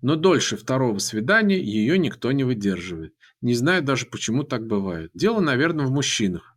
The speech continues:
причём во всех сразу". "Вы не обращайте на неё внимания", мило улыбнулась Ольга Стасу. "Ноночка у нас с детства головкой скорбная. Училась плохо, на троечке, часто болела,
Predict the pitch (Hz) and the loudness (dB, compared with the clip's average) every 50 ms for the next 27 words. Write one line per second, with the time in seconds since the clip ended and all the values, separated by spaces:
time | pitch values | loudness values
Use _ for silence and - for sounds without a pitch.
0 | _ _ - - 104 98 - - 202 196 156 110 - - - 143 139 - - 113 | _ _ -6 -4 -4 -2 0 2 2 2 2 0 -2 -2 -4 -4 -2 -4 -4 -2
1 | 101 95 87 82 - - _ _ _ _ _ _ _ _ _ _ _ _ _ _ | -2 -4 -4 -6 -10 -14 _ _ _ _ _ _ _ _ _ _ _ _ _ _
2 | _ _ - 143 151 214 214 208 208 196 208 214 196 - - 214 208 185 - - | _ _ -6 -2 0 2 2 2 2 4 4 4 2 2 2 4 4 4 2 2
3 | 151 143 139 143 143 147 143 139 131 139 151 156 156 143 120 104 98 98 101 101 | 0 0 2 2 2 2 2 2 2 2 2 2 2 2 2 2 2 2 2 2
4 | 104 107 117 117 107 104 107 101 113 107 104 98 95 113 151 185 196 170 - - | 2 2 2 2 2 2 0 0 0 0 0 0 0 0 2 2 2 0 0 -4
5 | - 113 113 123 120 123 107 - - - 104 92 - - - 107 147 208 247 240 | -4 -4 -2 -2 -2 -2 -4 -4 -4 -4 -4 -4 -4 -6 -4 -2 0 0 0 0
6 | 202 139 - - - 90 - _ _ _ _ _ _ _ - 147 165 214 240 220 | 0 -2 -4 -6 -10 -12 -14 _ _ _ _ _ _ _ 0 2 2 2 2 2
7 | - - 131 123 135 175 233 226 226 - - 170 170 156 190 208 214 202 156 107 | 0 -2 -2 -2 -2 0 -2 -2 -2 -4 -4 -4 -2 0 2 2 4 4 2 2
8 | - - - 101 - - - 175 147 110 95 87 90 85 85 82 - _ _ _ | 0 -4 -8 -8 -6 -2 0 0 2 0 0 -2 -4 -6 -6 -8 -10 _ _ _
9 | _ _ - 127 131 - - 262 247 175 - - - - 123 170 196 180 - - | _ _ -8 -6 -4 -2 0 0 2 0 0 -2 -4 -2 0 2 2 2 0 -2
10 | 151 180 226 233 233 254 240 202 151 110 92 - - - - - - - 233 247 | -2 -2 -2 -2 -2 0 2 4 4 2 2 -2 -6 -12 -12 -10 -6 -2 -2 -2
11 | 240 - - 127 113 117 117 110 117 156 190 202 180 160 147 | -2 -2 -4 -2 0 0 2 2 4 4 4 2 2 -2 -4